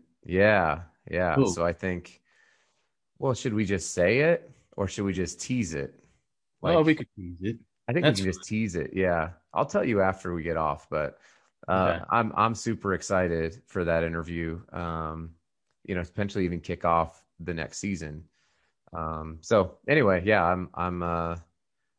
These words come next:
Speaker 1: think it's gonna be, I think it's gonna just continue to grow. Um,
Speaker 2: Nice.
Speaker 1: we got a sponsor, you know, I guess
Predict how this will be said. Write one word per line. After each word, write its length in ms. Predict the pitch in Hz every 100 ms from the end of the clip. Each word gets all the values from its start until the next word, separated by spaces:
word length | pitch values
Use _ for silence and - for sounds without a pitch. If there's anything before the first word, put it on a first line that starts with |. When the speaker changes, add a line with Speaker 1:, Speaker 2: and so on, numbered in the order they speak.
| _
Speaker 1:
think 140 | 120 120
it's 100 | -
gonna 200 | 110 101
be, 400 | 98 95 92 -
I 40 | 101
think 100 | 107
it's 120 | -
gonna 260 | 104 92
just 320 | 92 98 - -
continue 400 | 98 92 101 104
to 100 | 101
grow. 480 | 95 104 110 85 87 _ -
Um, 360 | 82 80 80 80
Speaker 2:
Nice. 180 | 80 95
Speaker 1:
we 60 |
got 140 | 92 90
a 20 |
sponsor, 800 | - - 98 104 - 117 110 - _ _ -
you 60 |
know, 200 | 85 85 82
I 100 | 87
guess 300 | 92 -